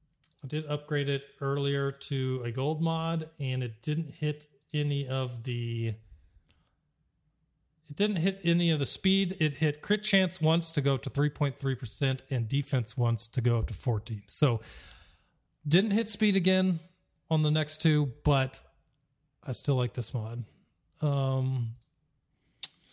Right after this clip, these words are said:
you've got a diamond here with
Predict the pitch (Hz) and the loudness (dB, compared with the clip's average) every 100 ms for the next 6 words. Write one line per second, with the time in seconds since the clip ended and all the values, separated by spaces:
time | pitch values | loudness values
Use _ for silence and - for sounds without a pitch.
0 | - _ _ _ _ _ - 135 131 123 | -20 _ _ _ _ _ -2 0 2 0
1 | 131 123 120 117 127 143 151 131 131 135 | 0 2 0 0 2 4 2 2 2 2
2 | 165 151 - _ _ _ - 127 123 | 0 -4 -10 _ _ _ -2 0 0